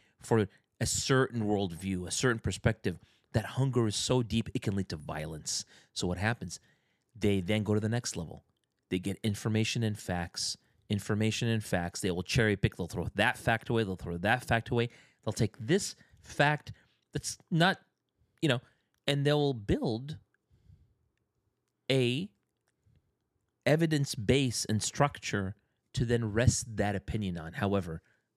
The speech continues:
the bottom line is it all came from that deeper psychological need. So all you're dealing with is people have different consciousnesses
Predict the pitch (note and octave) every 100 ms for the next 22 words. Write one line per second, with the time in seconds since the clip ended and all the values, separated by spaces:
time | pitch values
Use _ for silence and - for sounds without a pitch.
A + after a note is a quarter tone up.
0 | _ - F2 G2+ A2 F#2 F2+ G2 A2+ C#3+
1 | - _ _ G2+ F#2 F2+ - - F#2 F#2
2 | - E2 E2 _ _ - E2+ F#2+ G2+ G#2+
3 | F2+ - F2+ F#2 F#2 F#2+ F2+ F2 F2 G2
4 | F2+ E2 - _ _ _ _ - C3 A2
5 | - _ _ _ _ _ - - C#3+ B2+
6 | A2+ C#3+ E3+ F#2+ F#2+ - _ _ _ _
7 | _ - C3 - C#3 C3 F#2 B2+ - A2+
8 | - _ _ _ _ - - D#3+ - C3+
9 | - F2 - E2+ - -